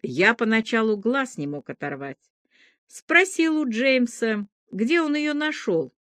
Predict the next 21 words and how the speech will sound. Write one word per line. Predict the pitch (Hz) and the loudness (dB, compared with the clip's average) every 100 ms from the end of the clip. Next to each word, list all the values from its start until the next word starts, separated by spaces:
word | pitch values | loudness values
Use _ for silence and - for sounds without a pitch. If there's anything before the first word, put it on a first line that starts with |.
| _ | _
и | - 226 | 2 4
нет | 233 311 - | 6 2 -4
ли | 269 | -8
там | - 269 262 | -2 0 0
еще. | 262 - - 135 - _ _ _ _ _ - _ 139 | -2 -6 -8 -8 -10 _ _ _ _ _ -20 _ -8
Джеймс | 135 202 208 190 - - | 2 4 4 2 -6 -2
отшутился, | 147 143 - 180 240 285 247 175 | -2 0 -2 -2 -2 -4 -2 -2
мол, | 165 160 151 - _ _ _ _ _ | 0 0 -2 -6 _ _ _ _ _
места | 233 277 - 185 208 | 0 0 0 2 2
знать | 233 277 269 | 2 -4 -2
надо, | 262 247 220 220 202 _ _ - | 0 2 0 -2 -4 _ _ -6
но | 175 | -2
на | 185 185 | 0 0
самом | 214 220 240 226 | 2 4 4 4
деле, | 202 202 185 | 4 4 4
думаю, | 160 190 196 196 196 196 _ _ _ _ _ | 2 0 2 0 0 -4 _ _ _ _ _
он | 185 180 185 | -4 0 0
ее | 185 180 180 170 _ | 0 2 0 -2 _
у | 202 | -4
перекупщиков | 202 226 233 - 247 - 156 - 131 - _ | -2 0 0 0 -2 -2 -10 -10 -12 -14 _
выторговал. | 147 160 156 139 123 135 135 - | -2 -2 -2 -4 -10 -12 -14 -16